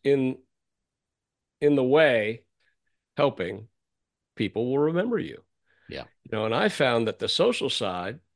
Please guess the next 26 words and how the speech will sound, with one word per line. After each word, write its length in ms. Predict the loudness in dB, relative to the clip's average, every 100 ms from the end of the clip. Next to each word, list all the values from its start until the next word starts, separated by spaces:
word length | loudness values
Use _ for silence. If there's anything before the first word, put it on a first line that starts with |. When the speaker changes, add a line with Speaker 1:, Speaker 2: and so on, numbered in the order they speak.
| _ _
Speaker 1:
reminds 640 | -2 2 4 4 4 2 -2
people 600 | -4 -6 -6 -10 -10 _ _ _ _
that 160 | -2 0
I 80 | 0
do 200 | 0 0
know 120 | 0
what 120 | -2
I'm 100 | -6
talking 400 | -6 -8 -8 -18
about. 200 | -20 -20 _ _ _
Speaker 2:
Yeah. 160 | -18 -16 -18
Speaker 1:
So 220 | -12 -6
a 20 |
lot 180 | 0 4
of 60 | 4
that 180 | 2 0
collision 380 | 0 2 0
happens 340 | -2 -2 -4 -10
because 300 | -10 -10 -8
they 80 | -8
forget 320 | -6 -6 -6
about 300 | -10 -18 -18
you. 60 | -20 _ _ _ _ _ _ _ -12
Speaker 2:
Mm, 340 | -12 -12 -16 -20 _ _ _ _ _ -20
I 120 | -18
see. 300 | -18 -18